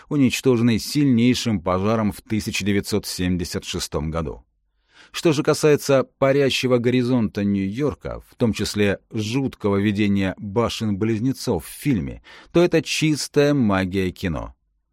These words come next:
Оптическая иллюзия, созданная с помощью рисованных фонов молодым специалистом по визуальным эффектам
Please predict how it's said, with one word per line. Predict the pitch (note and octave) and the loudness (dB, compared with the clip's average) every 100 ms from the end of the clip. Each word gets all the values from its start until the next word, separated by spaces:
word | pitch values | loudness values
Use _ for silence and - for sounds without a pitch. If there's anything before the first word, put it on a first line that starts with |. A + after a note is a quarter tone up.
| _ | _
Оптическая | - C#3 - C#3+ B2+ - B2 A2+ | -6 -4 -2 0 0 0 2 4
иллюзия, | A2 F2 C2 A#1+ A1+ | 2 0 -4 -8 -8
созданная | - - C3 G2 D#2 A#1+ | -12 -4 -4 -4 -8 -8
с | - | -8
помощью | C#3 C#3+ B2+ D3 C#3 - | -4 -2 0 2 0 0
рисованных | B2+ C3 - C#3+ C3 A2 G2+ - | 0 0 0 2 2 2 0 -2
фонов | - C#3+ C#3+ - | -4 0 0 0
молодым | B2+ A2+ G#2 G#2+ | 0 0 2 0
специалистом | G2+ - G2+ - F#2 G2+ - G2 E2+ | -2 -4 -6 -2 -2 -2 -4 -4 -2
по | G2 | 0
визуальным | G#2+ G2+ F#2 E2+ E2+ | 0 2 0 0 -4
эффектам | - D3 - D3 | 0 0 2 0